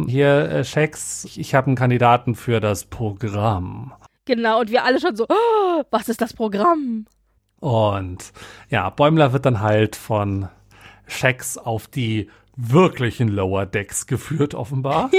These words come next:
Speaker 2: <laughs> Und das ist aber auch sowas, was man öfter mal in der ein oder anderen Star Trek-Folge gesehen hat, dass dann plötzlich Decks auftauchen oder Orte auf den Schiffen oder auch auf der Station, wo du denkst, wo, also where the fuck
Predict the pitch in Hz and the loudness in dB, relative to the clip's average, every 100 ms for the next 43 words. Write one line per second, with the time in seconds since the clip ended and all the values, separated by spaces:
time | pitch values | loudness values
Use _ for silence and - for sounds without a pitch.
0 | 427 - - 302 294 - - - 262 294 | 2 -4 -2 0 0 -4 -20 -2 0 2
1 | 277 233 - - 247 240 262 254 226 254 | 2 4 2 2 0 0 -2 -4 -2 -2
2 | - 294 233 233 233 220 226 247 226 202 | -2 -2 -2 0 2 2 2 0 0 0
3 | - - - 262 247 233 226 269 240 - | -2 -4 -2 0 2 0 0 -2 -2 -2
4 | 226 254 254 - 247 - - 214 - 226 | -2 -2 -4 -4 -4 -2 -2 -2 2 2
5 | 254 226 208 214 349 247 214 - 208 339 | 2 0 2 2 2 0 -2 -4 -6 -4
6 | 320 233 202 226 277 220 214 - 285 - | -2 0 2 0 -2 -4 -4 -2 -4 -4
7 | - - 247 240 240 240 - _ 214 214 | -12 -4 2 4 4 0 -6 _ -14 -10
8 | 208 220 262 269 269 - 240 220 226 254 | -6 -4 0 4 4 4 2 0 0 0
9 | 277 - 277 | 2 2 0